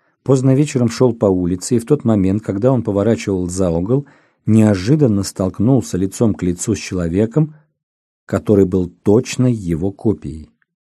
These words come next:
Вскоре Ритрель, помогая дровосеку свалить дуб, был придавлен этим деревом и погиб. Примерно такой же случай произошёл с профессором математики из Ростока по фамилии Беккер. Однажды вечером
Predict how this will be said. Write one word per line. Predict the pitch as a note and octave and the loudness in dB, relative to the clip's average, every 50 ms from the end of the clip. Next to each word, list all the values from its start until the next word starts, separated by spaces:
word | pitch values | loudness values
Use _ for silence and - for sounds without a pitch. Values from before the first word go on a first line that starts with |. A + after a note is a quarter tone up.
| _ _ _ _ _ _ _ _ _ _ _ _ _ _ _ _ _ - | _ _ _ _ _ _ _ _ _ _ _ _ _ _ _ _ _ -8
Вскоре | - - - - B2 C#3+ C#3 C3 | -8 -4 0 2 4 4 4 4
Ритрель, | G#2+ G#2 G2 G2 G#2+ G2 A#2+ C#3 C#3+ D3+ - - _ _ _ _ _ _ _ | 2 0 -2 0 2 2 2 2 2 0 -4 -10 _ _ _ _ _ _ _
помогая | - G#2 G#2+ A#2 A#2 A#2 C#3+ B2 A2 | 0 2 2 2 2 2 2 2 2
дровосеку | G#2 G#2+ G#2 G#2+ G#2+ - - G#2+ - - | 2 0 0 0 0 0 0 -2 -2 -2
свалить | G2+ - - A2 G#2 G2+ G2 G2 | -4 -4 -2 -2 0 0 0 -2
дуб, | G#2+ C3+ D3 C#3 | 2 2 2 2
был | A2 A2+ C3 C3+ | 2 2 0 0
придавлен | C3 - A#2+ B2+ B2 A2+ A#2+ A#2+ G#2+ F#2+ F#2 F#2+ F#2 | 0 0 -2 0 0 2 2 2 2 0 -2 -2 -4
этим | F2+ D#2+ - - E2+ | -4 -6 -4 -4 -2
деревом | E2 F#2 A#2 D3 D3+ C#3+ C3+ C3+ C#3+ | 0 2 2 4 4 2 0 -2 -4
и | - - G#2+ | -4 -4 -4
погиб. | - - A2+ G2+ E2+ D#2 - - _ _ _ _ _ _ _ _ _ _ _ _ _ _ _ _ _ | -2 -2 -2 -2 -4 -8 -12 -12 _ _ _ _ _ _ _ _ _ _ _ _ _ _ _ _ _
Примерно | - F#2+ F#2+ F2+ F2+ E2+ F#2 F2 | 0 2 2 2 2 2 0 -2
такой | E2 F#2 D#2+ - F#2+ F2 | -4 -4 -4 -2 -2 -2
же | G2 F#2+ | -2 -4
случай | - - F#2 F#2+ F#2+ - G2+ | -6 -4 -6 -6 -4 -4 -4
произошёл | F#2 - F#2+ F#2+ F#2 F2+ F2 - G#2 G2+ | -4 -2 -2 -2 -2 -4 -4 -4 -4 -4
с | G2 - | -4 -4
профессором | - F#2+ F#2 - G2 G2 F#2 - - G2 F#2+ F#2 | -6 -6 -6 -2 -2 -2 -2 -2 -4 -2 -2 -2
математики | F#2+ F2 - F2 F2 F#2 G2 G2 - F#2+ E2+ - F#2+ F#2 - - - - _ _ _ _ - | -2 -2 -2 -2 0 0 0 0 -2 -6 -6 -4 -2 -4 -4 -4 -10 -20 _ _ _ _ -4
из | - G#2 F#2+ F#2 G2 | -2 -2 0 0 2
Ростока | G2+ F#2+ F#2+ G2 - - - G2+ - B2 A#2 | 4 4 4 2 2 -2 -4 -4 -2 -2 -2
по | - G#2 | -2 -2
фамилии | - - G2 F#2 F2+ F#2+ G2 G2 G2 G2+ G#2 | -2 0 0 2 2 2 2 2 2 2 0
Беккер. | G#2 G#2+ B2+ A2+ - - - - - - - _ _ _ _ _ _ _ _ _ _ _ _ _ _ _ _ _ _ _ _ _ - | 0 2 0 0 0 -2 -10 -16 -16 -16 -16 _ _ _ _ _ _ _ _ _ _ _ _ _ _ _ _ _ _ _ _ _ -2
Однажды | G#2 G#2 A2 A#2+ C#3+ C#3 A#2 B2 C3 | -2 0 2 2 2 2 2 2 0
вечером | A2 G#2 G2 F2+ - - A#2+ B2+ C#3+ D3+ D3+ - | 2 2 2 0 0 -2 -2 0 0 -2 -2 -6